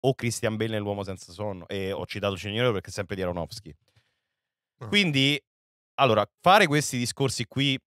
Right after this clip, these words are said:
Speaker 1: mm, cioè, eh, criticare magari l'industria hollywoodiana dal punto di vista dell'inclusività, anche quello che diceva Dave, secondo me lo si può anche fare. E il problema è questo: noi vogliamo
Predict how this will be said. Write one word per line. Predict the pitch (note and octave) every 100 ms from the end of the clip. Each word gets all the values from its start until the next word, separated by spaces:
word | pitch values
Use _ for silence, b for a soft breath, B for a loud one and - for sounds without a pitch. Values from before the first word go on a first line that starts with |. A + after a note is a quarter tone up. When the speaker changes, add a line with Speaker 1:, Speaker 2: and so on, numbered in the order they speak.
| -
Speaker 1:
mm, | A2+ A2+ A2 G#2+ G2+ F#2 G1+ _ _ _ _
cioè, | - G#2 -
eh, | G2 F#2+ F#2+ F#2
criticare | - B2 B2 A#2 A#2+ D3 D3
magari | B2 B2
l'industria | A2 G#2+ A2+ C#3+ - A#2+
hollywoodiana | A#2 G#2+ G#2 G2+ B2+ C3 B2+ A#2+
dal | G2 F#2
punto | A#2 A2
di |
vista | G#2 A2
dell'inclusività, | F#2 F#2+ G2+ G2+ F#2+ F#2 F2+
anche | E2+ F#2+
quello | F#2
che | F2
diceva | D#2+ F2 F2
Dave, | F2 E2 D2 E2+ E2 _ _ _
secondo | - A2 D3+
me | -
lo | A2
si | A2
può | G2+ A2+
anche | C3 B2+ A2+
fare. | - F#2+ F#2 F2+ F2 -
E |
il | G2
problema | - A#2 D3 G#2+
è |
questo: | - G2 - -
noi | G2 D3
vogliamo | G#2 G#2+ B2+ C#3+ B2+ B2+ B2+ C3